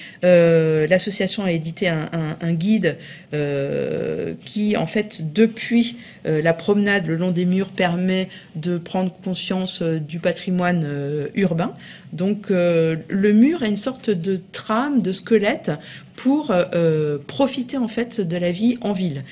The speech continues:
et améliorer la qualité de vie en ville. Donc c'est intéressant, je pense, de, de, de voir ce qui, la manière dont ils travaillent pour, euh,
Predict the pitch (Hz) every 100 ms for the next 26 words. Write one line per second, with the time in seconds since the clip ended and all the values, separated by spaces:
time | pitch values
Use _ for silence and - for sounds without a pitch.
0 | - - 196 - 220 226 240 220 208 240
1 | 208 180 175 180 175 190 196 165 139 127
2 | - _ _ _ _ - 180 - - 202
3 | 202 233 226 226 277 - 233 196 185 170
4 | 175 165 165 202 220 - - 165 160 156
5 | 151 151 151 160 185 240 214 180 - -
6 | 190 190 254 233 202 175 156